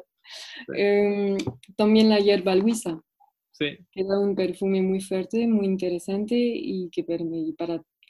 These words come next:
Speaker 2: eh, los mosquitos también tiene una acción que está bien, eh, eficiente también. Y, mm, se
Speaker 1: Ahí
Speaker 2: puede añad-, se puede añadir debajo de la video, ah,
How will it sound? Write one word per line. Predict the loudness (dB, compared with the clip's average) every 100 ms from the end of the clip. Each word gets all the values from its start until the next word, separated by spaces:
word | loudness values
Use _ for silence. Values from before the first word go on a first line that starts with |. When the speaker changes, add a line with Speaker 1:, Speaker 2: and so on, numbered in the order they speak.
| -8
Speaker 2:
eh, | -6 -6
los | -8 -10 -10
mosquitos | -10 -8 -6 -8
también | -6 -4 -4 -6
tiene | -4 -4 -2
una | -4 -4
acción | -6 -8 -6 -6 -6
que | -8 -10 -12 _ _ _ _ -20
está | -10 -4
bien, | -2 0 -2 -4
eh, | -6 -8
eficiente | -8 -8 -6 -6 -8
también. | -12 -8 -8 -8 -12 _ _ _ _ -6
Y, | -2 2
mm, | 2 0 -2 -4 -6 -10 _ _ _ _ _ _ _ _ _ -16 -6
se | 2
Speaker 1:
Ahí | 6 6
Speaker 2:
puede | 6
añad-, | 4 2 -8 -12 -16 -8
se | -2 2
puede | 6 6
añadir | 6 4 6 4
debajo | 4 2 2 2
de | 4
la | 6
video, | 4 6 6 6 4 2 -6
ah, | -4 -2 0 0